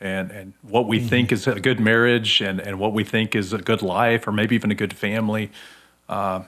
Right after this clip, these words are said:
Speaker 1: you know, not to be, uh, you know, not to, to go preachy, but man, at the judgment seat of Christ, uh, some of those things are just gonna come into clear focus.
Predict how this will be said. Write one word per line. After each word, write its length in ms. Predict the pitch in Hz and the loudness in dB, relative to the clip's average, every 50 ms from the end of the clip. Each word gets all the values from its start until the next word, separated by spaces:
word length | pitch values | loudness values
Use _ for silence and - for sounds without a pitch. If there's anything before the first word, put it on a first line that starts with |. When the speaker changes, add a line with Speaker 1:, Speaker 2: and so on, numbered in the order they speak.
| _ - | _ -14
Speaker 1:
you 120 | - 98 | -10 -6
know, 200 | 95 90 87 87 - - - | -4 -2 -4 -4 -6 -8 -2
not 160 | - 110 110 - | 0 0 0 0
to 80 | 110 | 0
be, 260 | 92 107 101 98 - - - - - _ _ - - _ _ _ _ _ _ _ - | 0 0 0 0 -2 -6 -16 -20 -20 _ _ -20 -20 _ _ _ _ _ _ _ -12
uh, 300 | - 92 87 90 90 85 - - - _ _ - | -8 -6 -6 -6 -6 -8 -10 -14 -20 _ _ -18
you 100 | - - | -12 -8
know, 200 | 87 82 80 85 - - _ _ _ _ _ _ _ - | -6 -6 -6 -6 -10 -16 _ _ _ _ _ _ _ -4
not 180 | 110 107 104 | -4 -2 -2
to, 140 | - 110 95 | -2 -2 -4
to 280 | - - - - 113 95 | -4 -6 -6 -6 -4 0
go 160 | - 110 104 | 2 0 0
preachy, 480 | 104 - - 127 127 127 - 107 101 | 0 0 0 0 2 2 0 0 0
but 260 | 95 90 101 95 90 107 | 0 0 0 -2 -2 0
man, 240 | 113 117 120 110 | 0 2 2 2
at 100 | 104 101 | 2 0
the 60 | 90 107 | -2 0
judgment 440 | 98 123 123 131 131 - 135 120 | 2 2 2 2 2 0 -2 -2
seat 180 | - - 131 - | 0 -2 -2 -2
of 60 | 104 | -2
Christ, 640 | - - - 123 127 135 120 104 - - - - - - - - | -4 -2 0 0 0 2 0 -2 -4 -6 -12 -14 -16 -20 -20 -20
uh, 340 | - - 101 98 95 95 98 - - _ _ _ _ _ - | -18 -12 -8 -8 -6 -6 -8 -12 -16 _ _ _ _ _ -14
some 300 | - - - 127 117 120 | -8 -2 0 2 4 4
of 80 | 117 | 4
those 240 | 110 117 110 104 - | 4 2 2 0 -2
things 360 | - 113 113 123 123 110 92 | -2 0 0 2 0 0 -2
are 60 | 101 | -4
just 260 | 87 98 107 101 - - | -4 -2 -4 -4 -2 -2
gonna 240 | 117 101 98 90 - _ _ _ _ _ _ _ - | -2 -2 -2 -6 -8 _ _ _ _ _ _ _ -4
come 160 | - 127 113 | 0 2 2
into 120 | 113 95 101 | 2 0 -2
clear 280 | - - - 127 110 | -4 0 0 2 2
focus. 600 | 101 - - 113 147 139 - 107 101 - - - | 2 2 0 0 0 -2 -4 -8 -8 -8 -10 -12